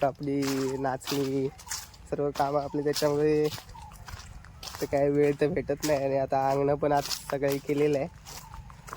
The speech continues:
तर हा व्हिडिओ बनवण्याचं कारण म्हणजे एक, आता एक व्हिडिओ आपण गेल्या पावसाळ्यात झाडं लावली होती, ते बघूया आता काय काय कशी झाले. बघूया. आपलं आता गेलो होतो आपल्या खालच्या जुन्या घरामध्ये, तर असं जर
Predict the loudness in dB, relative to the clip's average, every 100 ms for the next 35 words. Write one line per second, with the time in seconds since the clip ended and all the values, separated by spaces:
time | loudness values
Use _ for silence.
0 | -12 -14 -14 -6 0 2 2 4 2 4
1 | 4 4 4 2 0 0 0 0 0 -2
2 | 0 0 0 -2 0 0 0 2 2 2
3 | -2 -10 -12 -18 -2 2 4 4 4 2
4 | 2 0 0 0 2 4 4 2 0 -2
5 | -6 -8 -20 -12 -2 0 4 2 2 -2
6 | -6 -4 -4 0 0 0 -6 -2 0 2
7 | 0 0 -2 -6 -16 -14 -14 -14 -14 -16
8 | -16 -16 -14 -14 -14 -14 -14 -10 -10 -12
9 | -12 -8 -6 -4 -6 -8 -6 0 2 2
10 | 0 -2 -2 0 2 6 6 4 2 2
11 | 2 0 0 -4 -6 0 0 2 2 2
12 | 0 -2 -4 -4 -6 -10 -18 -18 -18 -14
13 | -2 0 2 2 0